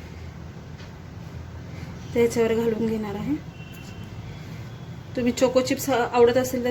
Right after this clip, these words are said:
ते सुद्धा घातले तरी चालेल. आता यावर आपण दुसरा लेयर ठेवून घेणार आहोत.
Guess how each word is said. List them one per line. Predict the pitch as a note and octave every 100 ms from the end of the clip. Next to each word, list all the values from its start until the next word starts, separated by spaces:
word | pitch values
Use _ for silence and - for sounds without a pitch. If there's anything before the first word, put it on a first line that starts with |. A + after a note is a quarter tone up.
| A#3+
ते | B3
सुद्धा | B3 G#3+ A#3+ D#4+ - - - - -
घातले | A#3+ A#3+ A#3 A#3
तरी | A3+
चालेल. | A#3 G#3+ G#3+ D#4+ - - - - - - - - - - - - - - - - - - - - - - - - - - - - - - - - - - - - - - - - - -
आता | A#3+ C4+
यावर | B3+ B3+ C4
आपण | C4 C#4
दुसरा | C4 B3+ B3
लेयर | B3 A#3+
ठेवून | A#3+ A#3+ A3+
घेणार | A3+ G#3
आहोत. | G#3+